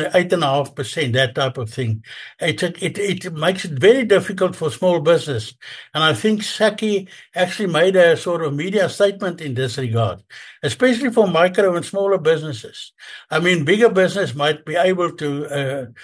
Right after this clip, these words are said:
to handle that to some extent also. But small businesses are going out of business. They, they're employing less people. I mean, and that is the, the, the un-, unfortunately business facts that one has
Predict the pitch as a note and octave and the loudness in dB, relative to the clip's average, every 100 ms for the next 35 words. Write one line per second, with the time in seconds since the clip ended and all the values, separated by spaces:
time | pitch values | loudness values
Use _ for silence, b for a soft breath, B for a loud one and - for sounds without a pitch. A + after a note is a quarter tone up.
0 | B _ - D#3 C#3 D3+ G3 F#3+ D#3 C#3 | B _ -2 4 4 4 4 4 4 2
1 | D3+ A#2 G3+ G3+ E3+ - E3 C#3 C#3 A2 | -2 0 2 2 -2 -4 -4 -2 -4 -4
2 | G#2+ - - _ _ _ B _ C#3+ - | -6 -12 -18 _ _ _ B _ 0 2
3 | G#3+ C4 G#3 F#3 G3 F#3 E3 C#3 D#3+ F3+ | 6 6 6 4 2 0 0 2 2 2
4 | F3 A3 G#3 D3 C#3 C3 A2+ C3 C3+ C3 | 2 2 0 -2 -4 -4 -4 -2 -2 -4
5 | B B B - C3 D3+ D3+ D3+ A2+ G#3+ | B B B -12 0 2 2 0 0 6
6 | A3+ G3+ F3+ D3 - A3+ A3 F#3 B2 C3 | 6 4 -2 -6 -6 -4 -2 -2 -2 -2
7 | D#3 F#3 E3+ E3+ G3+ B3 G#3 F3 D#3+ D#3 | -2 -2 0 2 2 0 -4 -2 0 0
8 | - B B B _ D#3+ - - - D3+ | -6 B B B _ -8 -8 -12 -10 -8
9 | - G#3 G#3+ G#3 G3 G3 G#3+ G#3 G3+ F#3+ | -2 0 0 0 -2 4 4 4 0 -4
10 | F#3 F3 D#3+ C3 C#3 E3 F#3 D#3 - F#3 | -2 -2 -4 0 2 2 0 -4 0 0
11 | E3+ - C#3 B2 C3+ C3+ C3 B2+ A#2+ - | 0 -4 -6 -4 -6 -4 -2 -2 -4 -8